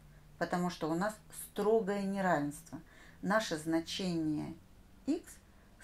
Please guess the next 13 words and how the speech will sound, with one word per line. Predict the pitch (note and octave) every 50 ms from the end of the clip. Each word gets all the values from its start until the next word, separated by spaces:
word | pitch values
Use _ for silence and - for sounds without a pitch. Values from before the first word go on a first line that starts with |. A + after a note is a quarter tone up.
| - -
строго | - - F#3+ E3+ G#3 A#3 B3 - A#3+ A#3 A#3+ B3 -
меньше | E3 E3 E3 E3 E3+ F3 F3+ G3 G3+ G3+ G3+ - - - D3+ -
четырёх. | - - D#3+ - - D3+ C#3 C#3 D3 D3 - - - - - - - - - - - - - - -
Поэтому | G#3+ C4+ D4+ - C4+ A3 G3 - -
только | - C4 D#4+ E4 - -
эти | - - - - - - - -
четыре | - - - - - - E3 E3 D#3 D#3+ - - - - - - - - -
числа | - - E3+ - - - G3+ A#3 A#3+
нам | F#3+ D#3+ E3 F#3 G3+ - -
с | -
вами | - D#3+ D#3+ D#3+ E3 E3+ -
подходят. | D#3 D#3 - - - D#3 D3+ D#3 E3+ E3+ - - - - - - - - - - - - - - - - - - - - - - - - - - - - - - - - - - - - - - - - - - - - - - - - - - -
Три. | - - F3 F3+